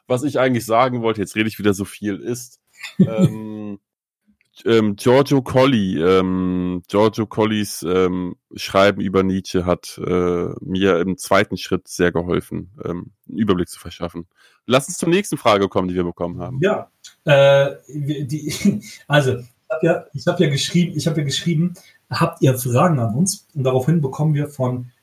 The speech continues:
Speaker 2: Freihanddenker auf Twitter die Frage, „Warum?“ Fragezeichen. Und ich habe erstmal, äh, weil, weil ich war auf dem Weg nach Hause und hab <laughs> nicht nachgedacht, „Warum was?“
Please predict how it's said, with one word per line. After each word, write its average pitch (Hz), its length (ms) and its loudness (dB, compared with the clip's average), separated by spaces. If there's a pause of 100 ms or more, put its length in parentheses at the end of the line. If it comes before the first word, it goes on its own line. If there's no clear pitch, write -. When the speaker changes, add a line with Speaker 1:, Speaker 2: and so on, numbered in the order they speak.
(160)
Speaker 2:
Freihanddenker 123 920 0
auf 113 220 -2
Twitter 135 520 -4 (280)
die 117 80 -6
Frage, 135 560 0
„Warum?“ 120 720 4
Fragezeichen. - 800 -6 (400)
Und 127 100 -2
ich 120 80 0
habe 160 140 2
erstmal, 156 480 0
äh, 123 380 2
weil, 117 200 -4
weil 120 120 2
ich 113 340 -4
war 123 80 0
auf 123 80 -2
dem 131 80 2
Weg 117 120 -2
nach 117 80 2
Hause 143 240 2
und 123 60 -2
hab 123 100 -12
<laughs> 127 260 -8
nicht 135 240 -4
nachgedacht, 135 500 -2 (280)
„Warum 120 420 2
was?“ 147 400 0